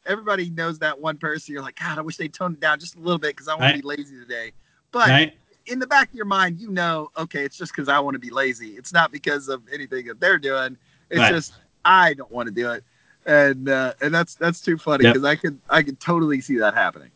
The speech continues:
Speaker 2: And we say all the time that, "Oh, he's just ate up, man. And that dude, another dude, Joe, man, oh, that guy's ate up," you know?
Speaker 1: <laughs>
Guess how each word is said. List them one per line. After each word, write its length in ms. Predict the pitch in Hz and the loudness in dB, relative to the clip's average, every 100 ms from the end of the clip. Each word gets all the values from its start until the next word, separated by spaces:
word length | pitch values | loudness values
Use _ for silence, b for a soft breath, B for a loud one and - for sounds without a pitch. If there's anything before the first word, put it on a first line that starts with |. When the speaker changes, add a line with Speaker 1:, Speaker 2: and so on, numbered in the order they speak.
| _ _ _ | _ _ _
Speaker 2:
And 100 | 196 | 0
we 100 | 226 | 2
say 140 | 226 240 | 4 4
all 140 | 226 | 4
the 60 | 220 | 4
time 220 | 233 233 | 4 4
that, 80 | 208 | 2
"Oh, 240 | 175 180 170 | 4 6 6
he's 180 | 180 | 4
just 180 | 139 147 151 | 0 -6 -2
ate 220 | 147 143 | 0 2
up, 180 | 147 123 | 2 0
man. 220 | 127 127 _ | -2 -2 _
And 100 | 127 | -2
that 140 | 147 135 | 0 4
dude, 300 | 143 139 127 b b | 6 6 2 b b
another 160 | 143 180 | 4 6
dude, 200 | 156 131 | 6 4
Joe, 340 | 135 175 165 | 6 6 6
man, 280 | 135 131 127 | 4 2 2
oh, 180 | 147 127 b b b | 2 0 b b b
that 80 | 151 | -6
guy's 260 | 143 117 - | -2 -2 0
ate 260 | 156 147 | 2 4
up," 280 | 170 170 147 135 | 6 4 2 -2
you 80 | |
know? 360 | 135 135 139 - | 0 2 0 -4
Speaker 1:
<laughs> 60 | _ | _